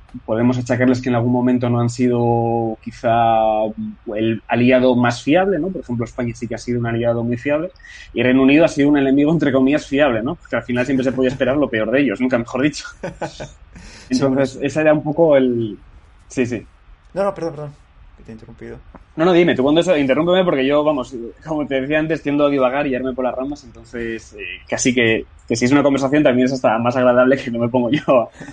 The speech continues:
Speaker 1: a hacer un monólogo naval, ¿no? Y ya está la gente, yo creo que un poco cansada de mí en ese sentido.
Speaker 2: No, bueno, lo que decías, ¿no? Que es verdad que la Armada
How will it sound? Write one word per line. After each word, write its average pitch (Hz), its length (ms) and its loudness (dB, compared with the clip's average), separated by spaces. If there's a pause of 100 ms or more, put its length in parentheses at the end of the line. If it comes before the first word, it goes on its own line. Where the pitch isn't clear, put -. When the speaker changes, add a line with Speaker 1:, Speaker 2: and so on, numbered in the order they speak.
(120)
Speaker 1:
a 110 60 2
hacer 131 220 -2
un 127 80 2
monólogo 127 420 4
naval, 117 320 2
¿no? - 360 -16
Y 127 80 -10
ya 120 40 -8
está 117 240 -14
la 123 80 -12
gente, 135 260 -14
yo 143 60 -12
creo 139 140 -8
que 165 60 -10
un 135 60 -12
poco 131 140 -4
cansada 127 360 -2
de 120 100 -4
mí 123 80 -4
en 117 80 -6
ese 113 160 -12
sentido. 98 260 -14 (460)
Speaker 2:
No, 190 140 4
bueno, 208 240 4 (260)
lo 151 80 2
que 143 60 0
decías, 147 260 -4
¿no? 160 100 -2
Que 185 160 -2
es 139 60 -4
verdad 147 200 2
que 165 120 -4
la 139 600 8
Armada 139 480 2